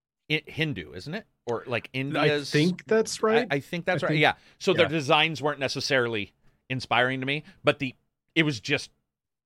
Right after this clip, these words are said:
Speaker 1: it was ball, it was just, like, from moment one, balls to the wall.
Speaker 2: Yeah.
Speaker 1: And it
Speaker 2: Mm-hmm.
Speaker 1: never stopped.
Speaker 2: Yeah,
Speaker 1: And you were
Speaker 2: just
Speaker 1: just
Speaker 2: kept
Speaker 1: like,
Speaker 2: raising the
Speaker 1: "What?"
Speaker 2: bar.
Speaker 1: <laughs> Yeah, yeah. God of War, dude, the thing about God of War that was smart is working through the small guys,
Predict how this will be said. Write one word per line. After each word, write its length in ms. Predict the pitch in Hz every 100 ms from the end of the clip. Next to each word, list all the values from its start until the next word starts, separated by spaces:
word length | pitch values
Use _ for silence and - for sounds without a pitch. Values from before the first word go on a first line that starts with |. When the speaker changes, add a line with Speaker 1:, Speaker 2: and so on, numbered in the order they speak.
| -
Speaker 1:
it 80 | 147
was 200 | 127 98
ball, 300 | 90 147 135
it 80 | 156
was 140 | 135
just, 220 | 98 151 151
like, 200 | 123 _
from 320 | - 147 143
moment 320 | 143 139 127
one, 200 | 143 101
balls 300 | 90 120 117
to 60 | 113
the 80 |
wall. 100 | 101
Speaker 2:
Yeah. 140 | 123 107 _
Speaker 1:
And 160 | 143 160
it 80 | 165
Speaker 2:
Mm-hmm. 140 | 180
Speaker 1:
never 260 | 185 175 180
stopped. 500 | - - - 151 147
Speaker 2:
Yeah, 140 | 170
Speaker 1:
And 100 | 156
you 60 | 170
were 60 |
Speaker 2:
just 80 | 160
Speaker 1:
just 80 | 165
Speaker 2:
kept 220 | 175 151
Speaker 1:
like, 80 | 147
Speaker 2:
raising 240 | 170 170 170
the 60 |
Speaker 1:
"What?" 260 | 160 123 123
Speaker 2:
bar. 20 | 208
Speaker 1:
<laughs> 80 | -
Yeah, 280 | 196 156 92 196 196 -
yeah. 200 | 123 110 - 123
God 220 | 190 233
of 100 | 160
War, 460 | 135 165 151 98 - 104
dude, 300 | 147 151 101 - _ -
the 100 | 120
thing 160 | 185
about 160 | 226 185
God 140 | 151
of 60 | 143
War 160 | 135 151
that 80 |
was 100 | 110
smart 280 | - 120 110
is 160 | 104 - _ -
working 300 | 117 143 165
through 120 | 151
the 80 | 147
small 260 | - 123 120
guys, 400 | 120 120 117 -